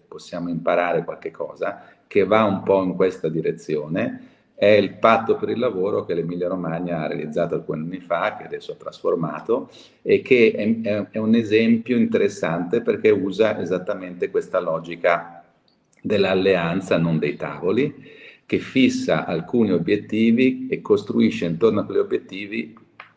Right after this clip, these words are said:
appunto quell'azione sistemica che è l'unica che ci consente di gestire la complessità associata a una crescita avanzata. Questa è la prima riflessione. Se non cambiamo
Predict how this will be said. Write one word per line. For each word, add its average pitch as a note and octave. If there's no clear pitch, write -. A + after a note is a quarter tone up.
appunto F2
quell'azione F#2
sistemica F#2+
che G#2
è G2
l'unica C#3
che A2
ci -
consente G2+
di E2
gestire F2+
la F2
complessità F2
associata E2
a E2
una D#2+
crescita D#2
avanzata. -
Questa G#2+
è -
la G2+
prima G2
riflessione. E2+
Se -
non B2+
cambiamo G#2+